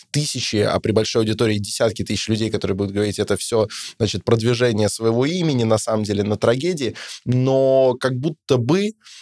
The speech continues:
любому адекватному человеку здесь будет понятно, что они не правы, а, м, правы вы. И, наверное,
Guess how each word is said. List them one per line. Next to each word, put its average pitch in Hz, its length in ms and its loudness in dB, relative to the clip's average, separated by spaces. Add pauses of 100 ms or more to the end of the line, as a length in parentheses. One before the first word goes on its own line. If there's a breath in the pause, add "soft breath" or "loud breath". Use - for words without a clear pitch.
любому 131 580 4 (180)
адекватному 127 540 2
человеку 131 460 2
здесь 117 220 -8
будет 117 280 0
понятно, 117 440 2
что - 180 2
они 110 180 2
не 113 120 2
правы, 120 480 4
а, 101 240 0 (120)
м, 104 200 -4
правы 110 380 4
вы. 101 160 0
И, 135 280 -8
наверное, 135 580 2